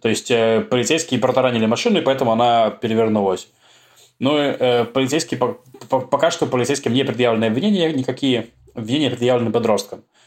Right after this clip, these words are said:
То есть, вот такая вот история. С моей стороны, х-, хочу сказать, что, конечно, очень сильно политизированная история. То есть, ну, грубо говоря, неизвестно, насколько н-, объективен этот эксперт, которого они наняли, да, то есть, возможно, он тоже сочувствует переселенцам, поэтому там,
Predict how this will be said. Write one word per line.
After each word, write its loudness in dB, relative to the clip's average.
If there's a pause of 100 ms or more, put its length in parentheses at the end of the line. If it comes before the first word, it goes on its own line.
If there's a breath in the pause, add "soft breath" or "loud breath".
(280 soft breath)
То -6
есть, -4
вот -10
такая 2
вот 0
история. 0
С -6
моей 2
стороны, 0 (160)
х-, -12
хочу -6
сказать, -2
что, -6
конечно, -2 (320)
очень 0
сильно 2
политизированная 0
история. 0 (180)
То -2
есть, -2 (520 soft breath)
ну, 2
грубо 2
говоря, 4 (420)
неизвестно, 0
насколько 0
н-, -2
объективен -2
этот -6
эксперт, -2
которого 0
они 0
наняли, 2
да, 0
то -4
есть, -4
возможно, 0
он -4
тоже 0
сочувствует -8
переселенцам, -4
поэтому -4
там, -10